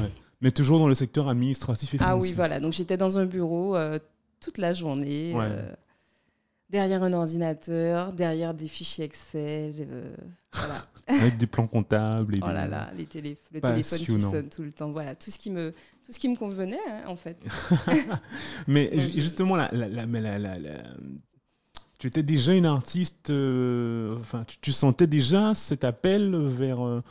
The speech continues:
Speaker 1: enfin,
Speaker 2: Vers,
Speaker 1: la
Speaker 2: vers la
Speaker 1: photo
Speaker 2: photo.
Speaker 1: particulièrement, ou, enfin, ou est-ce
Speaker 2: Alors
Speaker 1: que tu avais un, un truc artistique en toi ? Enfin, pourquoi ? Qu'est-ce qui a, qu'est-ce,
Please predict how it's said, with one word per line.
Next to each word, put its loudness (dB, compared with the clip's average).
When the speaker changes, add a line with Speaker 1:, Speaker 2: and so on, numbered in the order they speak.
Speaker 1:
enfin, -2
Speaker 2:
Vers, -6
Speaker 1:
la -2
Speaker 2:
vers 4
la 2
Speaker 1:
photo 2
Speaker 2:
photo. 6
Speaker 1:
particulièrement, 0
ou, 0
enfin, 0
ou -2
est-ce 2
Speaker 2:
Alors 4
Speaker 1:
que 0
tu 4
avais 8
un, 4
un -8
truc 0
artistique 2
en 8
toi ? 6
Enfin, 0
pourquoi ? -2
Qu'est-ce -6
qui -2
a, 2
qu'est-ce, -4